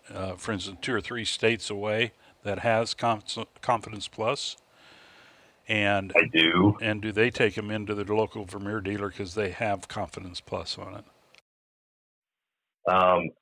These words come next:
Speaker 2: yes. Um, oftentimes that's a little bit of a,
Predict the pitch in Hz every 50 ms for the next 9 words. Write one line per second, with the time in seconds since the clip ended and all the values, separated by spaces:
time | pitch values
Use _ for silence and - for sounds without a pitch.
0 | _ _ _ _ _ - - - _ _ _ _ _ - 92 87 87 85 82 -
1 | - _ - - - - - _ _ _ 80 82 85 85 85 80 - 85 90 92
2 | 90 - 90 87 - 87 90 92 90 87 90 85 85 85 - - 82 80 82 90
3 | 90 92 87 90 90 90 87 90 87 82